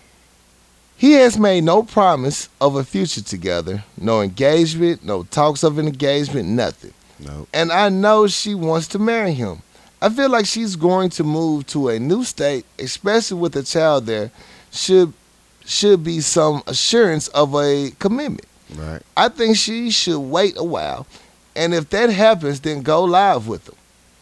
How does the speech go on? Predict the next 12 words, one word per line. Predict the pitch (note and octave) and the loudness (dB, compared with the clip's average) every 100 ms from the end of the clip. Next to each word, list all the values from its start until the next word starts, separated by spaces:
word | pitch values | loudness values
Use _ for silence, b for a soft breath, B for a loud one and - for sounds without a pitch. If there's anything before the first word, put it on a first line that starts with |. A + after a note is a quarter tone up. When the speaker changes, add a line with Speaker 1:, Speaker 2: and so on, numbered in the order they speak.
| b b b b b b - | b b b b b b 0
Speaker 1:
I | F#3+ | 0
do | F3 C#4 C4 | 2 4 4
understand | A#3 G3+ - F#3+ F#3 E3+ | 2 0 -2 0 2 2
that | D#3+ | 0
relationships | D#3 F3+ G3+ - - D#3+ C#3 - _ - | 2 2 0 -2 0 0 -2 -10 _ -8
can | D#3+ C3 - | -6 -6 -6
end | E3 D#3+ | -4 -2
regardless | C3 G#2 D3+ E3+ D#3+ D3 | -4 -2 0 2 2 0
of | B2+ | -4
a | B2+ | -4
commitment. | D3 B2 G2+ D2 - b b | -4 -2 -2 -6 -14 b b
However, | - D#3 - G#3 D3 F#2 | -4 -2 2 2 2 -4